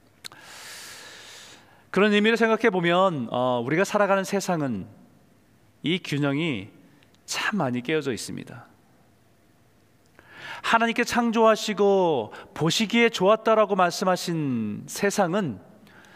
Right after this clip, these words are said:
조화와 균형이 완벽한 상태의 아름다움이었습니다.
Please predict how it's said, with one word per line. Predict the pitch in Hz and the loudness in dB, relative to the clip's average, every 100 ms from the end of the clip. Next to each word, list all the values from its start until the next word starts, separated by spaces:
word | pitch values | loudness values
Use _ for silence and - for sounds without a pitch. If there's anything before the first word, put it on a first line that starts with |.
| - - _ - | -20 -20 _ -8
조화와 | - 151 170 185 175 147 185 226 - - - - - | -2 2 4 6 4 4 0 -2 -12 -20 -20 -20 -12
균형이 | - 151 165 175 127 95 - - - _ | -4 0 2 0 -2 -4 -12 -20 -20 _
완벽한 | - 101 123 151 170 190 180 | -6 -4 -2 -2 0 -2 -2
상태의 | 196 185 - 165 147 123 - | -4 -4 -4 -2 0 -2 -2
아름다움이었습니다. | 110 135 151 147 143 131 117 101 - - 92 - | -2 -2 -2 0 0 0 -2 -4 -8 -14 -16 -16